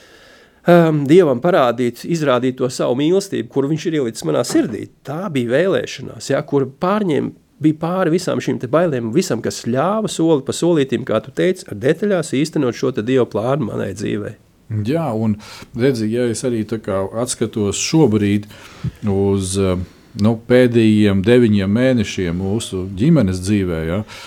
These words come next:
Speaker 2: e, kopš, ā, mēs saņēmām šo labo vēsti, kad, "Ejo, klau, pēc,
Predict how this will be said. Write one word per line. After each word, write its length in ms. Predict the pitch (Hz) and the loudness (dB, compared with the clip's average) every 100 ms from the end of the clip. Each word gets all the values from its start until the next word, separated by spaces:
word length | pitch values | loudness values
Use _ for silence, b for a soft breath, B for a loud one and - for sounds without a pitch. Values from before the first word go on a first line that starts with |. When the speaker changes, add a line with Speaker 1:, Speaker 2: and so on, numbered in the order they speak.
| B B | B B
Speaker 2:
e, 220 | - 92 85 85 | -8 -4 -4 -6
kopš, 420 | - 104 90 - | -2 0 0 -4
ā, 220 | 98 87 87 90 90 98 | -2 0 2 0 -4 -8
mēs 280 | 92 87 - | -4 -4 0
saņēmām 480 | 104 107 92 90 87 | 2 2 2 0 -2
šo 160 | 104 87 | -2 2
labo 320 | 110 113 95 | 2 4 4
vēsti, 440 | 104 113 110 - - | 4 4 2 -2 -4
kad, 220 | 95 87 B B _ | -4 -4 B B _
"Ejo, 260 | 104 117 90 | 0 0 -2
klau, 600 | - 151 175 101 82 80 B B B B B B B B B B B B | 0 4 4 2 -2 -10 B B B B B B B B B B B B
pēc, 280 | - 104 - | -2 0 0